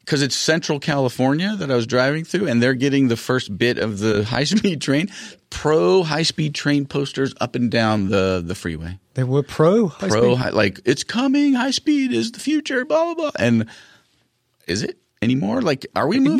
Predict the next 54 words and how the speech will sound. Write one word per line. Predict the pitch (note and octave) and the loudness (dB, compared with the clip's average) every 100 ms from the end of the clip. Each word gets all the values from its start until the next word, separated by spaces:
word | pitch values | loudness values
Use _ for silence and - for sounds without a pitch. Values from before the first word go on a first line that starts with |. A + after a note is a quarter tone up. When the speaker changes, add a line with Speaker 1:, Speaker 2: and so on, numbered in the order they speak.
| C#4+ | 2
Speaker 2:
nev- | |
Speaker 1:
forward | - F3+ A3 A#3 | 0 0 0 0
with | A#3 | -2
this | B3 C4+ - | -2 -2 -2
Speaker 2:
I | C4+ | 0
Speaker 1:
thing? | C4 | 2
Speaker 2:
nev-, | E4 - A#3 | 2 2 2
you | F#3+ | 4
never | G3 G#3 | 4 4
hear | D#3 G#3 | 4 4
anything | G#3 E3+ | 4 2
about | C#3+ C#3+ C#3+ C#3 | 4 4 2 2
it. | |
I | C3+ | 0
hope | C3 F#3+ F#3 | 2 0 2
we're | F#3 | 2
not, | D#3+ | 2
'cause | D#3 D#3 | 0 0
I | |
think | D#3 G3 | 0 -2
it | F3+ | -4
was, | D3+ | -2
like, | D3+ - | -2 -2
sixty-eight | F#3 - E3+ E3 D3 | -6 -4 0 0 0
billion | E3 E3 D#3 | 0 0 2
dollars | D#3+ E3 C#3+ | 2 2 2
Speaker 1:
It's | |
a | E2 | 0
Speaker 2:
for | |
something | E2 G2 F#3 D3+ | 2 2 2 2
Speaker 1:
lot | D#3 | 2
of | |
Speaker 2:
that | D#3+ | 2
Hyperloop | - | 2
Speaker 1:
billions. | - D3+ C#3+ | 2 2 0
Speaker 2:
could | D3 | -2
do | C3+ D3+ | 0 0
for, | C#3 C#3+ D3 - | 0 -2 -4 -6
mm, | D#4 D4+ - | -10 -10 -8
maybe | B3 G3 F3+ | -6 -4 -4
a | |
tenth | E3+ F3 | -6 -8
the | - | -6
price. | D3 E3 - | 0 0 2
So | D#3+ | 2
Speaker 1:
Proof | F#3+ | 4
Speaker 2:
here, | B3 | 2
Speaker 1:
of | G#2 | 0
concept. | A#2+ C3 - F#2 - - | -2 -4 -2 -4 -4 -2
Speaker 2:
this | B3+ | 0
is | D4+ | 0
from | - A3+ C3+ | 2 2 2
The | C#3+ | 0
Verge. | A#2+ D3 D3+ C#3+ A2 - | 2 2 4 2 -2 -8